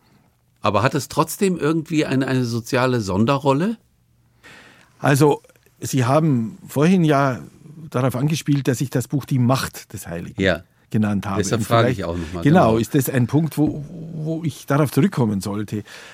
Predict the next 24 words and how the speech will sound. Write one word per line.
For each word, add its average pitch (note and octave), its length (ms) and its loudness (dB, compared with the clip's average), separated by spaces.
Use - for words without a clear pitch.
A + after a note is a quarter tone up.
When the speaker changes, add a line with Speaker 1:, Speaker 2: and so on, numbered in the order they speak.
Speaker 2:
Ich C#3+ 180 -2
meine, D#3+ 300 4
dass D3+ 260 0
einerseits, D3 1040 2
sagen E3 220 2
wir E3 40 4
mal, D#3 160 4
bezogen E3+ 360 0
auf C#3+ 160 -2
die D3+ 200 -4
Individuen, C3 840 -2
dass - 320 0
das, G#3 280 2
was D#3+ 200 2
uns B3+ 480 4
jeweils D#3+ 640 0
das C#3 200 -2
Heilige C#3+ 360 0
ist, - 500 -8
eine E3+ 300 4
der D3 220 2
tiefsten F3+ 760 2
Motivationsquellen C#3+ 1120 2
ist, - 340 -10